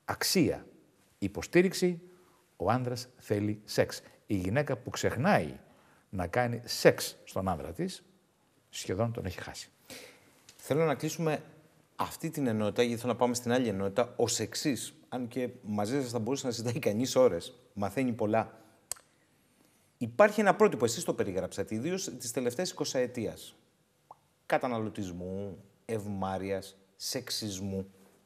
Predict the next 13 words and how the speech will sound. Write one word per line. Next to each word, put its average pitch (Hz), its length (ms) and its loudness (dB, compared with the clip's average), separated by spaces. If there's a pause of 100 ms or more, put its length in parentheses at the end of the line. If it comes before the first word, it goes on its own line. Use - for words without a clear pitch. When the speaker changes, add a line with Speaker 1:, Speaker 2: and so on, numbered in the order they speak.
(1400)
Speaker 2:
Θέλω 220 180 2
να 262 60 6
σας 208 160 2
ρωτήσω, 160 540 2
αυτό 170 380 4
το 208 140 6
πρότυπο 165 680 2 (440)
που 156 120 0
στον 156 300 6
άντρα 202 460 10
έφτιαξε 202 640 6
μερικά 135 960 6
στάτους 202 720 6